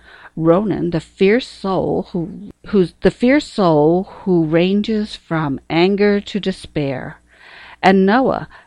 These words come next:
the tac-, the, and Noah, the taciturn watcher of the four, who notices many things but says very little.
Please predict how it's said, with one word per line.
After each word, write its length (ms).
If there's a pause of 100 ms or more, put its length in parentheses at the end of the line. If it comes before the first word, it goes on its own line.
the 80
tac-, 380 (580)
the, 140 (1080)
and 220
Noah, 420 (180)
the 80
taciturn 720
watcher 480
of 200
the 80
four, 600 (240)
who 160
notices 580
many 380
things 580 (300)
but 180
says 640
very 520
little. 400